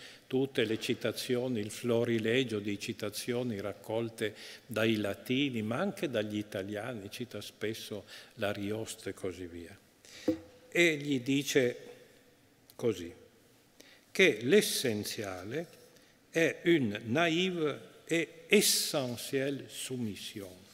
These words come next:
Scusiamo qui il fatto che io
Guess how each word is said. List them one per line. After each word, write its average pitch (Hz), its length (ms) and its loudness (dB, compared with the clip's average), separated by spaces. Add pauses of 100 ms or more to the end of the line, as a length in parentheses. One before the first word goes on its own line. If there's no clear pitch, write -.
(3500)
Scusiamo 170 800 6
qui 185 500 6 (2750)
il 180 180 10
fatto 120 640 6 (720)
che - 140 2
io 156 320 8